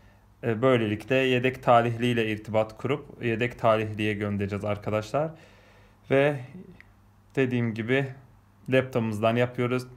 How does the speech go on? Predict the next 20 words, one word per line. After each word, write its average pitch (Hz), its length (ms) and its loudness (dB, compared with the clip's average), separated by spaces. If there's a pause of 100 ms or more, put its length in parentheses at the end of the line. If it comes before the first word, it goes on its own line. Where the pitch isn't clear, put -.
(140)
Yapamadık 120 680 0
çünkü 117 640 -2 (100)
sorun 123 380 -2
çıkardı. 113 480 0
Bu 120 60 0
yüzden 113 360 0
hani 110 400 -4 (260)
neden 117 360 2
iPad'ten 107 720 -2
ya 107 160 -4
da 107 200 -4 (360)
tabletten 110 520 2
yapıyorsunuz 107 520 -6
diye 104 140 -2
sorarsanız 113 840 -4 (240)
bu 117 80 -2
yüzden 101 240 -4
arkadaşlar 104 640 -4
tabletten 104 540 -4
yapıyorum. 113 560 -6